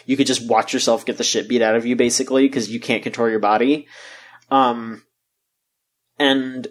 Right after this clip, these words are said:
so Bruno, with his, uh, the zipper, replaces his arm with someone else's arm. But Giorno's just basically like, "I knew you were going to do that, and I picked someone to switch arms with specifically because I knew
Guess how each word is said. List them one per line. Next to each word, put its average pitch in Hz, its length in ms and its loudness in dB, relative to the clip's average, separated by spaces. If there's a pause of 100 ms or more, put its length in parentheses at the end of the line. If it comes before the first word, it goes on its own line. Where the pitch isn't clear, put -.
so 120 560 2 (300)
Bruno, 135 480 4
with 123 300 0
his, - 480 -2
uh, 107 340 2 (140)
the 127 100 0
zipper, 139 460 2
replaces 120 520 0
his 120 140 -2
arm 120 240 2
with 117 80 0
someone 117 260 -2
else's 120 240 -2
arm. 107 360 -2 (460)
But 123 120 2
Giorno's 127 560 2
just - 160 -6
basically 120 380 0
like, 107 260 0 (240)
"I 131 80 0
knew 123 160 0
you 131 160 4
were 113 60 0
going 113 220 -2
to 98 60 -14
do 123 220 2
that, 107 360 0 (240)
and 123 120 0
I 117 300 2 (120)
picked - 320 -2
someone 120 680 0 (380)
to 139 220 2
switch 143 380 0
arms 135 360 2
with 113 360 2 (200)
specifically 117 1000 0 (260)
because 135 300 -2
I 123 140 2
knew 120 500 0